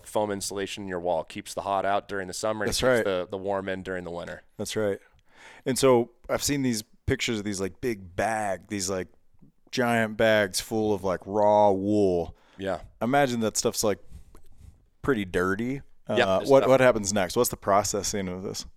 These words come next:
Speaker 1: So that wool is then, um, sent to a facility in the Carolinas, um, and that place, um,
Speaker 2: But it
Speaker 1: will
Speaker 2: doesn't leave Duckworth. Like, you guys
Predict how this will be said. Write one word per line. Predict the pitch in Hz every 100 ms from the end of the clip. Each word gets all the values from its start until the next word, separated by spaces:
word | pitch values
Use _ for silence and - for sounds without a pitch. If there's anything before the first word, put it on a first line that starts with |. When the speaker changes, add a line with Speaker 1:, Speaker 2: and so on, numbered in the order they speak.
| -
Speaker 1:
So | - 131 113
that | 120 139 120
wool | 117 123 123 123 131 - -
is | 120 98
then, | 117 113 117 107 - -
um, | 107 101 95 90 87 - - -
sent | - 127 -
to | 127
a | 110
facility | - - 123 120 117 117 107
in | 95
the |
Carolinas, | 90 - 110 98 95 95 78 90 123 - - -
um, | 95 87 85 85 -
and | 101
that | 107 -
place, | - 110 104 95 - - -
um, | 92 87 87 87 - _ _ - -
Speaker 2:
But | 113
it | 143
Speaker 1:
will |
Speaker 2:
doesn't | 160 165 180 120
leave | 139 151 160 131 98 - - _ _ _ _ _
Duckworth. | - 147 - 101 -
Like, | 113 101 -
you | 139
guys | 151 131 120 - - -